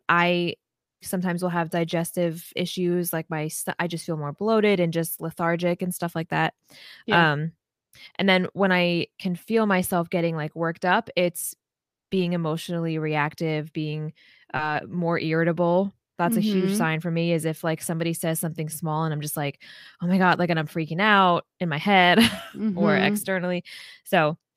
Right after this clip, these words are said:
Speaker 1: yeah, it's, I don't really, for me personally, I don't really feel, like, tightness anywhere, but, like, I might have, like, an upset stomach or, you know,
Speaker 2: Mm-hmm.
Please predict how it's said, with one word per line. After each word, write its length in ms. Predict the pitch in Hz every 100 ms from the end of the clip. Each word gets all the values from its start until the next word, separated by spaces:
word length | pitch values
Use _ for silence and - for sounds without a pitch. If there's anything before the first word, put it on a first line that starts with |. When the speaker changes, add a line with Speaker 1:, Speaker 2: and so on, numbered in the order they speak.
| _ _ -
Speaker 1:
yeah, 240 | 185 156 -
it's, 180 | 202 -
I 120 | 208
don't 120 | 220
really, 240 | 233 247 -
for 140 | - 220
me 140 | 208
personally, 360 | 208 233 233 214
I 40 |
don't 120 | 196
really 160 | 202 202
feel, 240 | - 196
like, 200 | 180 160 -
tightness 480 | - 185 - 226 -
anywhere, 500 | 240 254 262 262 262
but, 180 | 202 180
like, 200 | 175 165
I 80 | 170
might 280 | 170 160 170
have, 320 | 170 156 147
like, 340 | 151 143 - _ _ _ _
an 80 | 180
upset 400 | 165 - 170 -
stomach 460 | - 156 147 110 - -
or, 460 | 151 127 131 127 180
you 360 | 190 180 165
know, 120 | 156 127
Speaker 2:
Mm-hmm. 240 | 160 151